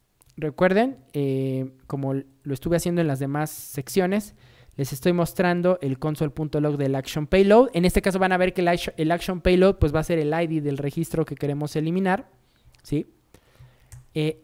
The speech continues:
creamos aquí nuestra variable new data. Bueno, más bien la copio.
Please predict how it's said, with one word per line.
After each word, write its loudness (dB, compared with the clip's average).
creamos 2
aquí -4
nuestra -2
variable -2
new -4
data. -2
Bueno, 4
más 4
bien 2
la -2
copio. 6